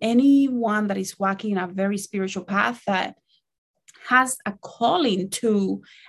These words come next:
assist others, um, whether it is through as a healer, as a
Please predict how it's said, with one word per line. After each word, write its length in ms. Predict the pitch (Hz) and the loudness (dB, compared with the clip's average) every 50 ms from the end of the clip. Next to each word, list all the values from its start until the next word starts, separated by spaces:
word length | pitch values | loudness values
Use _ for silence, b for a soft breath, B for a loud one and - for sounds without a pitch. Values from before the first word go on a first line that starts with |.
| B B | B B
assist 600 | - 196 - - - 262 262 - - - - - _ - | -6 -6 -4 -4 -4 -4 -2 -4 -6 -8 -14 -10 _ 2
others, 840 | 202 208 226 240 240 196 185 180 175 - - 202 202 - - - - - | 4 6 6 6 4 4 2 0 -2 -4 -6 -8 -8 -8 -10 -8 -4 -2
um, 720 | 185 190 185 185 190 - - - - - - 190 - - B B B B B B B B B B B | 0 2 2 2 2 2 2 4 4 2 2 0 -2 -8 B B B B B B B B B B B
whether 360 | 196 196 208 202 190 202 202 | 2 4 4 4 4 4 4
it 160 | 196 196 190 | 4 4 2
is 320 | 208 214 214 202 196 - - - | 2 0 0 -2 -2 -6 -8 -2
through 880 | - 220 202 202 208 214 208 202 202 196 196 190 190 185 185 190 190 - _ _ _ _ _ _ _ _ _ _ _ _ _ _ _ _ _ _ _ _ _ _ _ _ _ _ _ _ _ _ _ _ - | 0 0 2 2 2 2 2 2 2 0 0 0 -2 -2 -4 -6 -6 -10 _ _ _ _ _ _ _ _ _ _ _ _ _ _ _ _ _ _ _ _ _ _ _ _ _ _ _ _ _ _ _ _ -6
as 160 | 226 214 - | -6 -4 -2
a 60 | 208 | -4
healer, 540 | 196 196 175 220 233 240 240 247 240 240 240 | -4 -2 -2 0 0 2 2 4 2 2 2
as 280 | - - - 208 202 - | 0 -2 -2 -4 -4 -4
a 420 | 185 180 180 175 160 117 - - | -4 -4 -4 -4 -4 -6 -8 -10